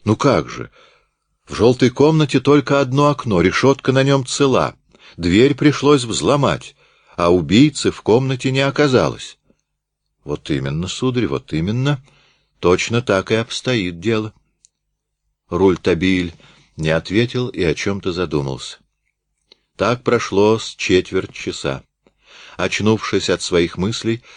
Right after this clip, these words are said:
он вновь обратился к следователю. «А какая в тот вечер была у мадемуазель Стейнджерсон прическа?»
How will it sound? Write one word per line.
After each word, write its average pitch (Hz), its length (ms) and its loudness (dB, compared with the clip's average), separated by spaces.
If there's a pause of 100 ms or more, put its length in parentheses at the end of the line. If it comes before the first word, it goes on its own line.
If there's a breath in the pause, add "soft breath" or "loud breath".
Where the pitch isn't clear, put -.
(220 loud breath)
он 92 240 0
вновь 104 300 0
обратился 98 640 0
к - 80 -14
следователю. 73 680 -4 (1000)
«А 95 540 0 (120)
какая 104 540 0
в - 120 -12
тот - 240 -4
вечер 95 400 -2
была 87 520 0
у 85 120 -6
мадемуазель 78 720 -2 (400 soft breath)
Стейнджерсон 80 1120 -2
прическа?» - 760 -6